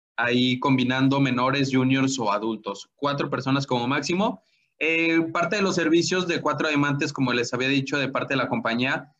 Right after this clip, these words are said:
pues ya saben que tenemos siempre dentro de la habitación, eh, la caja de seguridad electrónica, burro, plancha de planchar, secadora, espejo vanity,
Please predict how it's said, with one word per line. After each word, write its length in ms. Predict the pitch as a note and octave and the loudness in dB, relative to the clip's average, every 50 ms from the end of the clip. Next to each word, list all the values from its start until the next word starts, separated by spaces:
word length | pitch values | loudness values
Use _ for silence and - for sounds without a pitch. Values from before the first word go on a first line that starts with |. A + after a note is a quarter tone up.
| _ - | _ -6
pues 120 | - D3+ | -4 -2
ya 80 | D#3+ E3 | 0 0
saben 240 | E3 F3 E3+ F3 E3+ | 0 0 0 -2 -2
que 80 | E3 | -4
tenemos 400 | - - C#3 C#3 C#3 D3 D3+ D3 | -4 -2 0 0 2 2 0 -2
siempre 640 | - - D3+ D3 C#3 C#3 D3 D3+ D3 D3 C#3 C#3+ - _ _ _ _ _ _ - | -2 -2 -2 0 0 0 0 0 0 -2 -4 -6 -10 _ _ _ _ _ _ -4
dentro 260 | D3 C#3+ C#3+ C#3+ C#3+ | -2 -2 0 0 0
de 60 | C#3+ | 2
la 100 | C#3 C3+ | 2 2
habitación, 880 | C3 C3+ C3 C3 C3+ B2+ B2 - - C#3 C#3+ D3 D3+ D3+ C#3+ C#3+ D3 - _ _ _ _ _ - | 2 2 2 0 0 -4 -4 -2 0 0 0 2 0 0 0 -2 -8 -16 _ _ _ _ _ -8
eh, 340 | B2+ B2+ B2+ B2 B2 B2 B2 | -6 -2 -2 -2 -2 -2 0
la 160 | B2+ B2 B2+ | -2 -2 -2
caja 220 | - D3 C#3 C#3+ | -2 -2 -2 0
de 80 | C#3+ C3+ | 0 0
seguridad 460 | C3+ C#3 B2 A#2 A#2+ A#2+ A#2+ B2 A#2+ | 0 0 0 2 2 2 2 0 0
electrónica, 880 | B2 A#2+ A#2+ A#2 - - C#3 D3 D3+ D3 C#3+ C#3 C#3+ C#3+ C3+ C3 C3 B2 | 0 0 -2 -2 -2 -2 -2 0 0 0 0 -2 0 -2 0 0 0 0
burro, 420 | A#2+ B2 C3 C3+ C3 C3 B2+ B2 | 2 2 4 4 4 4 2 0
plancha 280 | B2+ A#2+ A#2 A#2 - A#2 | 0 -2 -4 -2 -4 -4
de 80 | A2+ | -4
planchar, 500 | A2 - A2 G#2+ G#2+ - B2 A#2+ B2 B2 | -2 -4 -4 -4 -4 -4 -2 -2 -2 -2
secadora, 760 | - - A2 - - G#2+ A2 A2 A#2 A#2 A#2+ A#2 A#2 A#2 A2+ | -4 -6 -6 -2 0 0 0 2 2 2 2 2 2 0 0
espejo 400 | A2 - - - A2 - A2+ A2 | -2 -4 -6 -10 -8 -6 -4 -2
vanity, 680 | G#2+ A2+ A#2 A#2 A#2 A#2 A2+ - - B2 A#2 A#2 A2+ | -2 0 -2 -2 -4 -6 -8 -8 -8 -6 -6 -6 -8